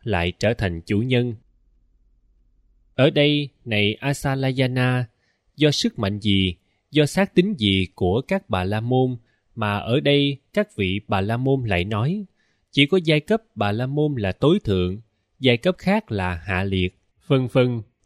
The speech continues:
như trên, là con cháu thừa tự Phạm Thiên. Dầu tôn giả Gotama có nói như vậy, nhưng ở đây các vị Bà La Môn vẫn nghĩ như sau. Chỉ có giai cấp Bà La Môn là tối thượng,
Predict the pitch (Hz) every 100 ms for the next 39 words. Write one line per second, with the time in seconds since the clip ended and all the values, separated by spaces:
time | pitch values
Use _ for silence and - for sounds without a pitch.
0 | - 135 131 139 135 131 127 _ _ -
1 | 117 110 156 151 151 147 226 - 107 95
2 | 95 90 92 95 87 92 135 135 123 _
3 | _ _ _ _ _ _ _ _ _ _
4 | _ _ _ _ 123 135 135 135 180 147
5 | 95 123 143 160 156 139 139 135 135 160
6 | 156 180 185 127 101 87 87 98 _ _
7 | _ _ - 143 139 139 135 - 104 139
8 | 135 135 127 _ _ - 220 - 104 107
9 | - 104 110 131 143 147 147 - 95 92
10 | 147 101 123 139 - 123 120 117 113 _
11 | _ _ _ _ _ - 139 196 165 156
12 | 151 214 - 117 104 117 135 151 147 107
13 | 90 135 180 - 95 92 92